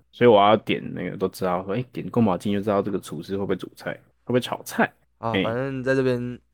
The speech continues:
Speaker 2: 跟大家讲，就是我们第二季会以深夜食堂的方式来讲，但是也是在讲一些故事啊，就是分享一些故事，
Speaker 1: 对啊。
Speaker 2: 然后
Speaker 1: 嗯。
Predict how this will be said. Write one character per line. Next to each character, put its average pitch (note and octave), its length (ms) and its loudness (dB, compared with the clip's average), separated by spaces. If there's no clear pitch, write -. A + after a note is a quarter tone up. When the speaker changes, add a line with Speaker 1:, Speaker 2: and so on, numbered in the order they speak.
Speaker 2:
跟 B2 140 -6
大 B2+ 80 -2
家 B2 140 0
讲， A2 240 -6
就 A2 100 -10
是 A2 440 -12
我 A2+ 80 -14
们 A2 220 -10
第 C3+ 140 0
二 B2 120 4
季 A2+ 340 -10
会 B2+ 220 2
以 G#2 340 -12
深 B2 240 -4
夜 C3 140 2
食 A#2 200 -6
堂 G#2+ 140 -4
的 G#2+ 100 -4
方 G#2+ 220 -4
式 G#2+ 140 -6
来 F#2+ 160 -6
讲， F#2 220 -16
但 C#3 120 -2
是 E3+ 100 0
也 C3 100 4
是 C3+ 140 -4
在 C3+ 80 6
讲 A2 160 -2
一 - 20 -10
些 G#2 120 -4
故 G#2+ 240 -6
事 - 280 -12
啊， - 100 -20
就 A2 80 -2
是 G#2+ 40 2
分 A#2 180 -2
享 G#2 120 -2
一 G2+ 80 -4
些 - 0 -
故 F2 260 -2
事， - 160 -16
Speaker 1:
对 - 40 -18
啊。 - 120 -20
Speaker 2:
然 G2+ 140 -8
后 G#2 340 0
Speaker 1:
嗯。 G2 260 -10